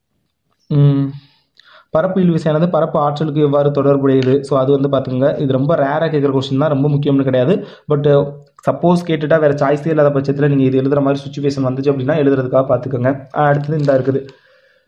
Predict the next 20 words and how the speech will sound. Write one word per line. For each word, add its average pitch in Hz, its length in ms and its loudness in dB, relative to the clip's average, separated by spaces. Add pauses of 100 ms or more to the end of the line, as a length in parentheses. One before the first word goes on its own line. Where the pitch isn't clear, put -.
(680)
வெண்சுரமானியின் 156 1000 0 (180)
தத்துவம் 160 540 0
மற்றும் 143 400 -2
பயன்பாடு, 139 500 2 (280)
வெண்சுரமானியனோட 143 960 2
principle 156 540 -2
and 139 140 0
applications 143 680 -2
வந்து 131 200 0
என்னென்னு 127 340 -2
கேட்டிருக்காங்க. 127 440 0
So, 160 140 -4
இது 147 200 0
வந்து 147 220 2 (200)
ஓரளவுக்கு 139 380 0
முக்கியமான 135 400 0
கொஸ்டின், 139 300 -6
so 143 80 2
அது 131 140 2
பார்த்துக்கோங்க. 127 460 0